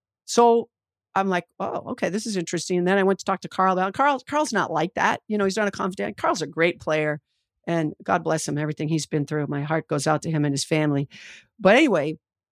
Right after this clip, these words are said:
Jim, they were playing each other. Jimmy was there. I went up to Jimmy and I said, "Hey, Cal calls, you know, he thinks you're a bully." Well, he went right at Calipari. "I'm gonna go get," you know, that's how Jimmy is.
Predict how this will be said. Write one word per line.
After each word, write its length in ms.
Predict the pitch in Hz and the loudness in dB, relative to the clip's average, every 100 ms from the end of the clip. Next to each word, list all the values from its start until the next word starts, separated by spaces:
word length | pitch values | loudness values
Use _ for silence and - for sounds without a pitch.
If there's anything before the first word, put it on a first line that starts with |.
| _ _ _ - | _ _ _ -6
Jim, 240 | - - - - | 2 2 2 2
they 100 | 269 | 4
were 120 | 214 | 2
playing 320 | 190 233 302 | 0 0 0
each 180 | 190 180 | -2 -2
other. 160 | 151 | -2
Jimmy 340 | 139 - 254 277 | -4 -2 0 0
was 160 | 175 | 0
there. 220 | 160 151 180 | 0 0 2
I 40 | |
went 160 | 170 226 | 2 2
up 80 | 220 | 0
to 100 | 160 | -2
Jimmy 260 | 196 233 | 0 2
and 100 | 170 | 2
I 100 | 165 | 0
said, 200 | 160 180 | -2 0
"Hey, 360 | 226 330 170 156 _ _ _ _ _ - | 2 2 0 -4 _ _ _ _ _ -10
Cal 280 | 208 - | -4 -4
calls, 340 | - 185 180 - - | 2 2 2 -2 -2
you 80 | |
know, 80 | 214 | 0
he 140 | 185 285 | 0 0
thinks 240 | 277 - | -2 0
you're 80 | 190 | 0
a 40 | |
bully." 300 | 165 208 226 - _ - | 2 4 2 0 _ 2
Well, 140 | 190 | 4
he 160 | 175 277 | 6 6
went 220 | 202 - | 4 2
right 440 | - 156 175 190 175 | 0 4 6 6 6
at 180 | 180 - | 2 0
Calipari. 520 | 165 143 - 165 - | -4 -4 -4 -6 0
"I'm 200 | 196 233 | 4 4
gonna 160 | 220 180 | 2 0
go 160 | 190 | 0
get," 220 | 165 247 | 2 2
you 80 | 339 | 4
know, 100 | 233 | 4
that's 200 | 190 247 | 2 2
how 100 | 277 | 0
Jimmy 340 | 254 247 226 220 | -2 0 0 2
is. 300 | 262 160 | 2 0